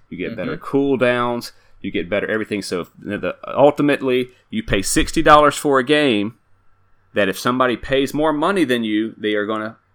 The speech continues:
Speaker 1: it will ruin your experience. So that's what we consider a pay-to-win game, because they're gonna beat you every time they've paid more money.
Speaker 2: Exactly, and two, it affects the P V P side of that.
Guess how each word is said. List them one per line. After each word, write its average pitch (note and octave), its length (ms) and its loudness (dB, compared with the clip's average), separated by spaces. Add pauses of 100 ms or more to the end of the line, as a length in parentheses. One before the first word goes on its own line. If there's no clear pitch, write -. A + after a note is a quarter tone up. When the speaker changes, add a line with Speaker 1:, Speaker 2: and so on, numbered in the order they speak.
(160)
Speaker 1:
it A2 180 -4
will G2+ 180 -2
ruin C3 380 -2
your A#2+ 200 2
experience. - 880 -8 (160)
So G2 220 -4
that's G2+ 360 -4
what A2+ 140 -8
we A2 80 -6
consider F#2+ 640 -8 (260)
a F#2 120 -10
pay-to-win F#2+ 640 -6
game, E2 420 -8
because D#2+ 260 -10
they're D#2 100 -14
gonna F2 240 -10
beat E2 260 -12
you E2 60 -10
every F2+ 260 -8
time D#2 280 -10
they've E2+ 160 -12
paid F2 220 -12
more E2 160 -12
money. C2 340 -16 (340)
Speaker 2:
Exactly, B2 580 -2
and G#2+ 240 -4
two, C#3+ 240 -2
it G#2 100 -2
affects G#2 400 -2
the A2 120 -10
P A#2+ 200 -6
V G#2 160 -4
P A2 220 -8
side A2 400 0
of E2+ 120 -8
that. D#2 320 -6